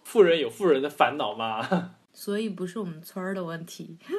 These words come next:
Speaker 2: <laughs>
Speaker 1: 不是你们村儿的问题，不是你们村儿的问题。
Speaker 2: 但是我相信出名人一定是我们村儿的问题。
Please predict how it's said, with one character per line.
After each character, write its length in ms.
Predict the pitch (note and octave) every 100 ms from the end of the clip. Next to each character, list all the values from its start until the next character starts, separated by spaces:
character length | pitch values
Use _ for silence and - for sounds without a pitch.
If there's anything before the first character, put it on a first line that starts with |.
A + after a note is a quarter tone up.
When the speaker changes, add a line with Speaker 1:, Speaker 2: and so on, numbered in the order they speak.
| - - -
Speaker 2:
<laughs> 520 | G4 _ _ _ _
Speaker 1:
不 100 | -
是 280 | F3 A3 G#3
你 120 | F#3+
们 140 | D3 D3+
村 180 | - G#3+
儿 60 |
的 100 | G#3
问 220 | F3+ D3+
题， 160 | C#3 C#3
不 140 | C3+
是 80 | C#3+
你 100 | C3+
们 140 | C3 C3
村 180 | C#3
儿 20 | C3+
的 80 |
问 160 | B2+ A#2
题。 200 | A#2 B2 _ _ _ _ _ _
Speaker 2:
但 160 | - E4
是 100 | E4+
我 100 | A#3
相 220 | G3+ F#4+
信 340 | - A#4 A3+ A3+
出 200 | G4+ G4
名 260 | C4+ A3
人 280 | D#4+ B3 C#4 -
一 160 | A3 B3+
定 200 | B4+ A4+
是 140 | F#4+
我 100 | C#4
们 140 | A3+
村 180 | C4 G4+
儿 120 | D#4+
的 100 | D#4
问 180 | C#4+ C4+
题。 240 | C4+ G#3+